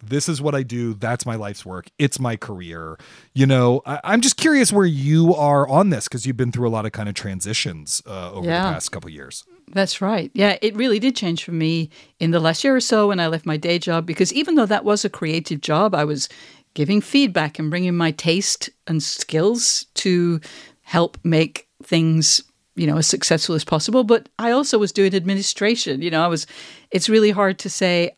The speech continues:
Speaker 2: I'm a writer when I was also spending <laughs> hours and hours with invoices or expense reports or personnel issues.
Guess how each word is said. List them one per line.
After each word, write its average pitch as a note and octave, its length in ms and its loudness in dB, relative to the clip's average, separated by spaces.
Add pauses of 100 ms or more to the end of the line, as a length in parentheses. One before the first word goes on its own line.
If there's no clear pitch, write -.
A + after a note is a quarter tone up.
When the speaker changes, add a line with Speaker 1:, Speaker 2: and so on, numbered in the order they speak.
Speaker 2:
I'm F3+ 180 2
a E3 80 2
writer E3 640 0 (220)
when F3 120 0
I F3 80 2
was E3 160 0
also E3 280 0
spending D#3+ 640 0 (140)
<laughs> - 200 -2
hours G3 220 4
and F3 100 -4
hours D#3+ 260 -2
with A3+ 140 -4
invoices E3 880 0
or D#3 240 0
expense C4 400 0
reports F3 420 0
or D#3+ 200 0 (400)
personnel G#3+ 580 0
issues. D3+ 500 -4